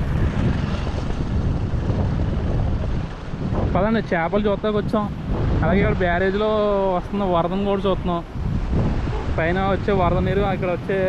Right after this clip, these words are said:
వర్షాకాలం గా-, వర్షం నీరు మొత్తం కలిసి మొత్తం బ్యారేజ్ గేట్లన్నీ ఎత్తేసారనమాట. బాగుంది. పదండి, మనం చేపల దగ్గరికి వెళ్ళి ఇంకే రకాల చేప అన్నది తెలుసుకుందాం.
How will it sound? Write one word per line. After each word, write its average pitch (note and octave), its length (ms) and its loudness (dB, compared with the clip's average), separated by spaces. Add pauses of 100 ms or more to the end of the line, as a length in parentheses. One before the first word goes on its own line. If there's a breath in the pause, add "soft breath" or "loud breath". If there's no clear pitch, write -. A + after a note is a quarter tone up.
(1500)
వర్షాకాలం F#3 500 2
గా-, F#3+ 140 2
వర్షం E3+ 360 2
నీరు F#3 160 4
మొత్తం F#3 340 2
కలిసి A3 500 2
మొత్తం F#3+ 340 2
బ్యారేజ్ F3+ 400 4
గేట్లన్నీ F#3+ 340 2
ఎత్తేసారనమాట. F3+ 580 2 (2250)
బాగుంది. F3+ 380 0 (1300)
పదండి, A#3+ 220 2
మనం G#3+ 180 0
చేపల F#3 340 0
దగ్గరికి G3 280 -4
వెళ్ళి G3+ 200 -2
ఇంకే F#3+ 1040 -2
రకాల F#3 220 0
చేప F3+ 280 2
అన్నది G3 180 0
తెలుసుకుందాం. F3 420 2